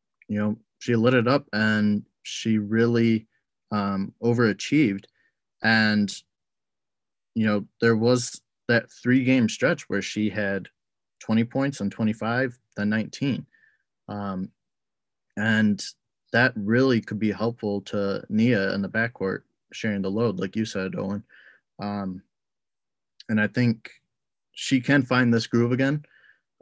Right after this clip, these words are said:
Um, and I think she will. And I think when she does,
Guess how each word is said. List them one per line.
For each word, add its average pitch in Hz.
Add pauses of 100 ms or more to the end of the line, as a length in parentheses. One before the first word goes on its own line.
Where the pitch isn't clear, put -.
Um, 104 (720)
and 123
I 117
think 117
she 110
will. 107
And 98
I 98
think 107
when 107
she 101
does, 113